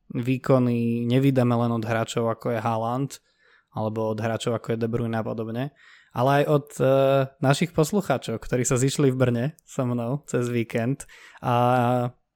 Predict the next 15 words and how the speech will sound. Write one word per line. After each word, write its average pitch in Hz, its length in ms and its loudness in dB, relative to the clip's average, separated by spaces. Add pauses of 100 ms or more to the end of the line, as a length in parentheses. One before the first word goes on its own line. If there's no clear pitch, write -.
(760)
tipni 214 240 4
si, 196 160 0
čo - 80 0
bola 170 320 6
jedna 156 160 4
z 127 80 0
najčastejších 143 640 0
otázok, 123 480 -2
keď 113 160 -6
sme 120 160 -6
sa 113 160 -10
postre-, 117 400 -8
postretli 120 560 -6
v 113 80 -12
Brne. 117 240 -8